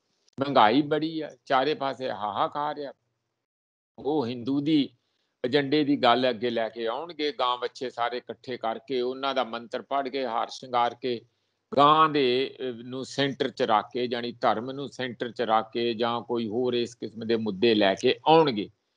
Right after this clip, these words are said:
ਇਹਦੇ ਤੋਂ ਅਸੀਂ ਪ੍ਰਭਾਵ ਤੋਂ ਕਿੰਨਾ ਕੁ ਲੋਕਾਂ ਨੂੰ ਉਹਨਾਂ ਦੇ ਆਪਣਾ ਦਰਦ, ਜਿਹੜਾ ਉਹਨਾਂ ਦੇ ਅੰਦਰ ਆਪਣਾ ਜੀਵਨ ਪਰੇਸ਼ਾਨ ਹੈਗਾ,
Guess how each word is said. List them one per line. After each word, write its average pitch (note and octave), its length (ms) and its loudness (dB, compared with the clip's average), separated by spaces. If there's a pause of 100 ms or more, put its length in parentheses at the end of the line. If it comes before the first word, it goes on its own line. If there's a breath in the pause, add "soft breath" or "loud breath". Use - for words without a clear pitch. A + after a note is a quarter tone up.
(800)
ਇਹਦੇ A3 240 10
ਤੋਂ F#3+ 500 -2 (380)
ਅਸੀਂ F3+ 400 -6 (140)
ਪ੍ਰਭਾਵ C3 540 2
ਤੋਂ D#3+ 140 -6
ਕਿੰਨਾ D#3 380 -8
ਕੁ D#3+ 120 -10
ਲੋਕਾਂ C#3+ 400 -6
ਨੂੰ C#3+ 360 -14
ਉਹਨਾਂ C#3+ 240 0
ਦੇ C3 220 2
ਆਪਣਾ E3 420 4
ਦਰਦ, A#2+ 400 -4 (260)
ਜਿਹੜਾ C#3 400 -4
ਉਹਨਾਂ C3+ 280 -10
ਦੇ C3 120 -10 (140)
ਅੰਦਰ D3 280 -2
ਆਪਣਾ C3 640 -4 (640)
ਜੀਵਨ D3+ 540 -4 (180)
ਪਰੇਸ਼ਾਨ D3+ 640 0
ਹੈਗਾ, A2 540 -4